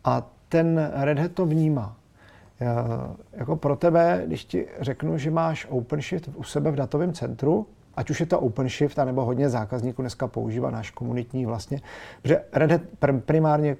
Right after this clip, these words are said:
komituje, eh, svoje kódy do takzvaných, eh, upstreamů, to znamená do veřejných, eh, open sourceových projektů, A vlastně tam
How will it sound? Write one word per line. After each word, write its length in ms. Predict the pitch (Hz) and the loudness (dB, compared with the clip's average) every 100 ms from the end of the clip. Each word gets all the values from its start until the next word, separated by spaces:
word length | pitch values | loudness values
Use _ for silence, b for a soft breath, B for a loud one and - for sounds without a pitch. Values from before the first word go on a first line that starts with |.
| - | -2
komituje, 640 | 143 143 143 143 135 156 - B - | 0 0 0 2 2 0 -6 B -6
eh, 40 | 120 113 120 117 110 - _ - | -2 -2 -2 -4 -6 -10 _ -12
svoje 300 | - 139 123 | 2 2 4
kódy 500 | 127 123 123 135 180 | 2 2 4 2 0
do 160 | 131 123 | -4 -4
takzvaných, 560 | 131 127 131 131 - | -4 -2 0 -2 -4
eh, 1200 | 131 120 117 117 117 117 117 123 123 - 117 - | -4 -2 -4 -6 -6 -4 -6 -6 -8 -8 -8 -6
upstreamů, 580 | - - - 139 143 156 | -8 -4 0 2 0 -2
to 80 | 156 | -4
znamená 380 | 113 127 127 123 | -4 -4 -4 -2
do 160 | 120 113 - - 233 175 | -4 -6 -16 -20 -12 -4
veřejných, 560 | 120 120 131 131 - B B - | 0 2 2 2 -2 B B -6
eh, 60 | 120 | -4
open 340 | 117 123 139 | -2 -2 -2
sourceových 440 | - 127 - 120 104 | -2 -4 -2 -2 -2
projektů, 720 | - 123 127 - - 190 190 - - - | -2 0 0 -2 0 0 -2 -12 -20 -6
A 80 | 135 | 0
vlastně 320 | 120 113 139 - - | 0 0 -2 -4 0
tam 340 | 127 127 135 | 2 4 0